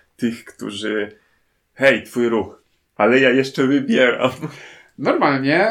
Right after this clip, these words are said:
Speaker 2: w-, pomocników, potwory, czy jak ich tam zwał, e, pozyskujemy sobie z losowej wystawki, bo w grze musi być jakaś zmienność, więc przystosowujemy się do tego, co akurat jest na wystawce.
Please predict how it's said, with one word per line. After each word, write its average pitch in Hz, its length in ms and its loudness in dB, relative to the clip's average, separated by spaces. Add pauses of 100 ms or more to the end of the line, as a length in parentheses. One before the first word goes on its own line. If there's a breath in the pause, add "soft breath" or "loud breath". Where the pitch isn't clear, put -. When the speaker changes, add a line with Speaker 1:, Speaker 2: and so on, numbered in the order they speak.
(280)
Speaker 2:
w-, - 220 -16
pomocników, 170 1000 -2 (180)
potwory, 139 720 0
czy 135 120 -4
jak 127 240 -2
ich 127 140 -10
tam 123 220 -2
zwał, 120 540 -2 (140)
e, 131 380 -4 (100)
pozyskujemy 175 680 -2
sobie 196 320 -4
z 254 60 -4
losowej 220 460 -2
wystawki, 294 460 -2
bo 120 140 -4
w 120 60 -8
grze 127 180 -4
musi 127 220 -8
być 123 160 -8
jakaś 190 260 -4
zmienność, 170 680 -4
więc 127 340 -8 (180 loud breath)
przystosowujemy 170 760 -2
się 135 340 -2
do 127 480 0
tego, 127 500 -2
co 123 320 -2
akurat 139 360 -2
jest 139 160 -4
na 160 80 -2
wystawce. 165 600 -2